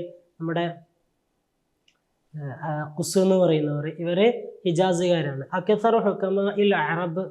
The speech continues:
ഫിൽ ജാഹിലി. ജാഹിലി കാലഘട്ടത്തിലെ ഏറ്റവും ഹിക്മത്തുകൾ കൂടുതലായിട്ട് പറഞ്ഞിട്ടുള്ള ഒരാളാണ് അക്സം എന്ന് പറയുന്നവർ. വ അഷ്ഹറു ഖുതബാഇഹിം വ അഹ്കാമിഹിം.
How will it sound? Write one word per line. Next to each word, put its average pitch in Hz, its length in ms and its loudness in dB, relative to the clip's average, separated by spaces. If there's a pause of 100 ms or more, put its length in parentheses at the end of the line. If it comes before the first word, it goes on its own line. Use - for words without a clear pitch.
ഫിൽ 180 180 -6 (100)
ജാഹിലി. 160 360 -4 (460)
ജാഹിലി 165 400 2 (120)
കാലഘട്ടത്തിലെ 185 640 4 (140)
ഏറ്റവും 208 580 4 (160)
ഹിക്മത്തുകൾ 196 640 2 (140)
കൂടുതലായിട്ട് 185 600 2 (100)
പറഞ്ഞിട്ടുള്ള 170 500 -2
ഒരാളാണ് 160 460 -4 (520)
അക്സം 170 440 -2
എന്ന് 175 200 0
പറയുന്നവർ. 151 460 -4 (380)
വ 180 60 0 (100)
അഷ്ഹറു 220 460 6 (120)
ഖുതബാഇഹിം 202 760 2 (100)
വ 185 40 -2 (140)
അഹ്കാമിഹിം. 180 720 2